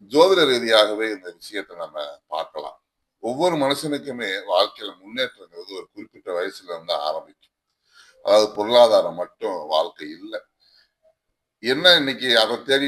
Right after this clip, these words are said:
ஓடிட்டு நிறைய சந்தோஷங்களை இழந்துடுறோம் அல்லது தவிர்த்து விடுகிறோம். நல்ல அம்மா அப்பா, நல்ல சகோதர உறவுகள், நம்ம சுத்தி இருக்கிற நல்ல நண்பர்கள்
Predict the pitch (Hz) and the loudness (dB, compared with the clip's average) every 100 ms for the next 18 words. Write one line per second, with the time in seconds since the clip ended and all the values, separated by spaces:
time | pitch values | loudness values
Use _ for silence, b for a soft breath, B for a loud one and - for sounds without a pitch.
0 | 127 110 113 110 _ 107 104 95 - 98 | -4 -4 -6 -6 _ -8 -6 -8 -12 _
1 | 95 98 113 113 95 - 92 110 104 - | -6 -4 -2 0 -2 -6 -6 -4 -4 -6
2 | 92 90 87 76 69 - 87 92 87 - | -10 -4 -2 -4 -8 -10 -10 -10 -16 -18
3 | _ _ _ _ 95 95 95 98 113 98 | _ _ _ _ -8 -8 -4 -6 -4 -8
4 | - 92 76 - _ _ _ 92 101 87 | -14 -16 -16 -20 _ _ _ -6 -2 -4
5 | 90 95 - - 78 - - 90 101 - | -2 -2 -2 -10 -16 -16 -14 -8 -8 -8
6 | 87 110 117 104 85 80 73 - _ _ | -10 -6 -4 -6 -10 -14 -18 -20 _ _
7 | b b b _ 95 95 113 - 120 117 | b b b _ -8 -8 -12 -12 -12 -8
8 | 95 82 85 95 90 - 101 104 95 80 | -8 -6 -6 -6 -6 -8 -6 -10 -8 -16